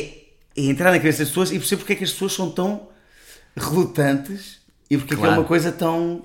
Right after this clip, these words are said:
Speaker 2: Claro, e é errado,
Speaker 1: É, não é?
Speaker 2: é errado, é
Speaker 1: É porque,
Speaker 2: errado.
Speaker 1: porque as pessoas têm essa coisa de ser macho e se não sei o quê, e não sei, quando não é nada.
Speaker 2: Então colocas ao nível de um, de um, de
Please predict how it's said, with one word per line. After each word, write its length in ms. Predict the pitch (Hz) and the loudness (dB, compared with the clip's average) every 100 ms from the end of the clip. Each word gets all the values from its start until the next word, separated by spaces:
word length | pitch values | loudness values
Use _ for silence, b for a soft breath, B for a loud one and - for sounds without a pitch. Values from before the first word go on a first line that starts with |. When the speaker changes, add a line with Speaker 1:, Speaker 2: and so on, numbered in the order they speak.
| - | -12
Speaker 2:
Claro, 300 | 113 120 131 | -4 0 0
e 140 | 104 | 2
é 80 | 120 | 2
errado, 240 | 151 123 147 | 2 4 6
Speaker 1:
É, 80 | |
não 80 | 139 | 6
é? 80 | 131 | 6
Speaker 2:
é 20 | 123 | 2
errado, 240 | 98 90 | -2 -2
é 60 | 98 | -2
Speaker 1:
É 40 | |
porque, 120 | - | -2
Speaker 2:
errado. 80 | 107 | -6
Speaker 1:
porque 140 | - 113 | -8 -8
as 60 | |
pessoas 160 | - 120 | -6 -2
têm 120 | 135 | -2
essa 160 | 127 131 | -2 -2
coisa 200 | 147 147 | 0 0
de 300 | 135 139 139 B B | 0 0 -2 B B
ser 220 | - 123 117 | -8 -2 2
macho 380 | 139 147 - | 4 4 2
e 40 | 113 | -6
se 80 | - | -6
não 80 | 110 | -4
sei 120 | 113 | -2
o 20 | |
quê, 60 | 123 | 0
e 120 | 131 | 0
não 80 | 127 | -2
sei, 180 | 117 - _ _ - | -4 -10 _ _ -6
quando 160 | 143 | -2
não 100 | 156 | -2
é 40 | 196 | -2
nada. 320 | 226 185 - _ _ _ _ _ _ _ _ b | -4 -8 -12 _ _ _ _ _ _ _ _ b
Speaker 2:
Então 220 | - - 127 | -8 -2 0
colocas 380 | 131 143 143 | 2 0 2
ao 60 | 143 | 2
nível 280 | 151 151 156 | 2 2 2
de 100 | 143 | 2
um, 300 | 151 151 143 | -2 -2 -6
de 100 | 139 | -4
um, 1040 | 151 151 151 147 147 143 139 135 139 | -2 -2 -2 -2 -4 -6 -8 -8 -10
de 0 | - | -12